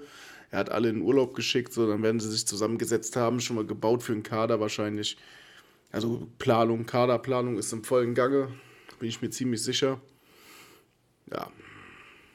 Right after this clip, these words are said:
hat dann natürlich auch gepasst. Ich, ich, ich hab mir halt auch gedacht, "Warum soll er weggehen?" Aber ich, im Nachhinein, wenn man dann immer so denkt, "Ah, die Bayern, die Bayern", die haben halt immer Leute bekommen, die sie wollten. Oder dann irgendwann ist dann halt immer der Reiz dann da, "Ja, ich geh lieber nach München, weil da krieg ich mehr Geld, da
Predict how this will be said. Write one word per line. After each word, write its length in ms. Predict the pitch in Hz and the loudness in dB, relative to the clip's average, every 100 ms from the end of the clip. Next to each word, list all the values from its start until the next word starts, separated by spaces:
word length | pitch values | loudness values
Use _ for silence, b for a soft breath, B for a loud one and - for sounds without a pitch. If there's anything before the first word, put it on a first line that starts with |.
| B - | B -8
hat 180 | 135 135 | -6 2
dann 60 | 127 | 2
natürlich 360 | - 139 123 - | 2 -2 -2 -2
auch 100 | - | -2
gepasst. 400 | 107 123 113 80 | -4 -2 0 0
Ich, 220 | - - | -4 -8
ich, 260 | 80 - | -10 -10
ich 120 | 67 - - - - | -12 -12 -12 -14 -8
hab 100 | 160 | 0
mir 60 | 160 | 4
halt 140 | 160 | 6
auch 140 | 110 170 | 4 4
gedacht, 200 | 127 110 | 0 0
"Warum 260 | 127 165 190 | -4 -4 -4
soll 160 | 170 190 | -2 -2
er 120 | 160 | -4
weggehen?" 360 | 180 - 110 | -6 -2 0
Aber 180 | 87 117 | 2 2
ich, 120 | - - B B B B | 0 -4 B B B B
im 120 | 117 143 | 2 2
Nachhinein, 420 | 160 180 175 165 | 4 2 2 0
wenn 80 | 160 | 2
man 160 | 160 | 2
dann 140 | 156 139 | 2 2
immer 200 | 160 156 | 2 0
so 100 | 156 | 0
denkt, 240 | 147 156 | 0 2
"Ah, 160 | 147 147 | 4 2
die 100 | 143 | 2
Bayern, 300 | 143 156 147 | 0 0 -2
die 80 | 139 | 0
Bayern", 240 | 135 131 | 0 2
die 60 | 127 | 4
haben 80 | 143 | 4
halt 140 | 139 | 4
immer 320 | 165 147 123 - b b b b b b _ _ _ _ _ | 4 4 4 -4 b b b b b b _ _ _ _ _
Leute 360 | 135 151 147 | 12 12 12
bekommen, 500 | 135 131 - 147 147 | 4 2 8 8 8
die 100 | 135 | 4
sie 180 | 131 131 | 2 2
wollten. 500 | 127 147 - 160 175 - - - | 8 8 8 -2 -6 -10 -20 -4
Oder 240 | 104 127 | -2 2
dann 220 | 135 139 | 4 4
irgendwann 400 | 110 156 160 151 | 6 6 6 0
ist 100 | 147 | 2
dann 120 | 156 139 | 2 4
halt 140 | 147 | 4
immer 140 | 160 | 4
der 200 | 147 135 | 4 4
Reiz 240 | 131 160 - | 2 -2 0
dann 140 | 127 | 2
da, 140 | 123 123 | 2 2
"Ja, 200 | 127 131 | 2 0
ich 120 | 120 | 2
geh 80 | 139 | 2
lieber 220 | 139 127 | 4 4
nach 140 | 123 | 2
München, 500 | 135 151 147 143 135 | 0 0 2 0 2
weil 120 | 120 | 2
da 120 | 104 107 | 0 0
krieg 160 | 131 | -4
ich 120 | 120 | -2
mehr 120 | 120 101 | -2 2
Geld, 480 | 139 147 147 139 | 6 8 8 6
da 340 | 104 107 110 | 4 4 4